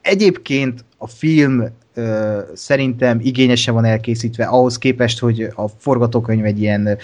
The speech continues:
plot hole-okkal teli, ö, kutyakaki. A, maguk az akciójelenetek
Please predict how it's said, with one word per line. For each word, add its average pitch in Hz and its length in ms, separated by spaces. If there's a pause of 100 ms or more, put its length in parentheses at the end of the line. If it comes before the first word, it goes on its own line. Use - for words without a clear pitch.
(400)
plot 123 220
hole-okkal 117 500
teli, 107 520
ö, 98 360 (100)
kutyakaki. 123 680 (1120)
A, 123 280
maguk 147 340
az 117 120
akciójelenetek 123 720